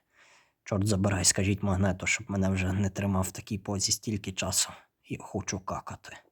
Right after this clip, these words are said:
Тепер по ночах буду дусити вампірів, наприклад, для різноманіття. Це Blade на PlayStation один, ліцензійна версія. Ну і ще Люди в чорному є,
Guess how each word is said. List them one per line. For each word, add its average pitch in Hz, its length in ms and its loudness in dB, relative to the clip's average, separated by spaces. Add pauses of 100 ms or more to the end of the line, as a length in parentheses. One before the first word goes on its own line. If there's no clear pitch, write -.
(120)
Тепер 104 300 4
по 120 140 4
ночах 107 320 4
буду 110 320 4
дусити 113 640 2
вампірів, 110 640 4
наприклад, 123 680 -6
для 120 500 2
різноманіття. 120 920 6 (140)
Це - 180 4
Blade 117 520 6
на 113 100 -4
PlayStation 110 720 -2
один, 113 320 4 (320)
ліцензійна 113 560 4
версія. 113 520 -2
Ну 185 140 6
і 113 40 6
ще 117 140 6
Люди 107 220 6
в 95 60 -4
чорному 90 420 0
є, 82 140 -8